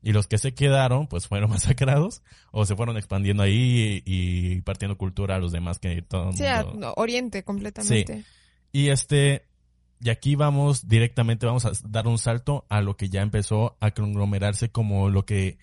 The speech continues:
Speaker 1: es los señores feudales,
Speaker 2: Así
Speaker 1: los
Speaker 2: es.
Speaker 1: reyes, los, este, emperadores y todo eso, los
Speaker 2: Sí, sí,
Speaker 1: nobles,
Speaker 2: sí.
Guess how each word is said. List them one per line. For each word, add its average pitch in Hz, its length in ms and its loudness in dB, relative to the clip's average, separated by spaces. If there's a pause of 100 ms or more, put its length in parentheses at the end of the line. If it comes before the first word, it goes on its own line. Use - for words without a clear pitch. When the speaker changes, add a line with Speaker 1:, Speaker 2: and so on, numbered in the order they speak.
(340)
Speaker 1:
es 113 320 2
los 107 220 0
señores 101 320 -2
feudales, 120 800 2
Speaker 2:
Así 104 260 -2
Speaker 1:
los 107 80 4
Speaker 2:
es. 110 140 4
Speaker 1:
reyes, 117 580 4 (300)
los, 110 480 6
este, 110 1080 4 (680)
emperadores 104 600 0
y 107 40 -4
todo 87 180 -2
eso, 76 180 -6
los 95 120 -2
Speaker 2:
Sí, 104 60 0
sí, 107 60 4
Speaker 1:
nobles, 107 200 4
Speaker 2:
sí. 220 180 -4